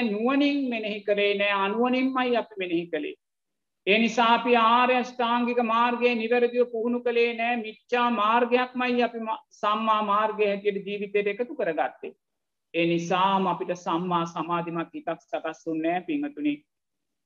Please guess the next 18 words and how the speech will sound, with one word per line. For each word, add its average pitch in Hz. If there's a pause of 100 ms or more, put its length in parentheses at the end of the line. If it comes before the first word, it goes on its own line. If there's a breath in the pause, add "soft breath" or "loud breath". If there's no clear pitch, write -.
(140)
ඒ 185
නිසාම 240
පංච 254
නීවරණ 240
තුලින්මයි 220 (500)
අපි 180
අතහැරීමටත් 180
යමු 170
වුනේ. 170 (420)
ඒ 220
අතහැරීම, 175 (260)
පින්වතුනි, 160 (240)
කවදාක්වත් 160
සම්මා 165
අතහැරීමක් 151
බවට 151
පත් 143
වෙන්නේ 175